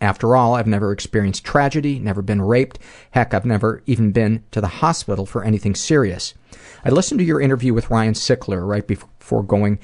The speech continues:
to my intake, and it really helped me internalize my own problems. As fucked up as it sounds, I remember a f-,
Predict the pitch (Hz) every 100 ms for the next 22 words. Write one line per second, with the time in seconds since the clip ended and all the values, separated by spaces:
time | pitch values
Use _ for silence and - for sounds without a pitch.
0 | - - - - 110 - 127 120 - 110
1 | 110 104 139 120 143 139 127 - 123 113
2 | 104 - 135 123 107 95 101 107 - 104
3 | 104 - 98 92 80 69 - 104 - -
4 | 165 - 151 147 131 135 - 104 95 92
5 | - - - - - 107 120 135 - 127
6 | -